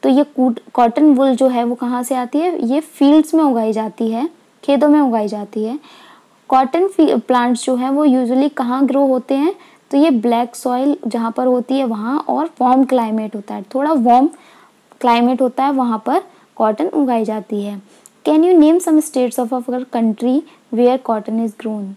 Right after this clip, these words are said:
क्या आप बता सकते हैं कुछ नाम जहाँ कॉटन ग्रो के, उगाई जाती है? The fruits of the cotton plant, cotton balls, are about the size of a lemon।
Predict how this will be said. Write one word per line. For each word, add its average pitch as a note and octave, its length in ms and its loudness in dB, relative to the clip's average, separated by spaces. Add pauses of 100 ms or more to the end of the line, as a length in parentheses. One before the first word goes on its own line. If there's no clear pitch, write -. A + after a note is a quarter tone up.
(200)
क्या A#3 100 -6
आप A#3 280 -4
बता A#3 220 -4
सकते C4 320 -10
हैं A#3+ 140 -6
कुछ C4 260 -8
नाम A#3 260 -2 (360)
जहाँ B3 220 -4
कॉटन C4 460 -4 (460)
ग्रो A#3 200 4
के, A3 220 -2 (180)
उगाई A#3+ 300 2
जाती G#3+ 400 -6
है? G3+ 180 -10 (420)
The G#3+ 120 0
fruits F#4+ 440 2
of E4 180 -2
the D#4+ 100 -2 (100)
cotton A3+ 340 -2
plant, A3+ 320 -4
cotton A3 440 -6
balls, G#3+ 400 -2 (280)
are A3+ 260 -4
about A3+ 300 -4
the D4 160 -4
size G#3+ 300 -8
of G#3+ 120 -10
a B3+ 140 -8
lemon। G#3 460 -6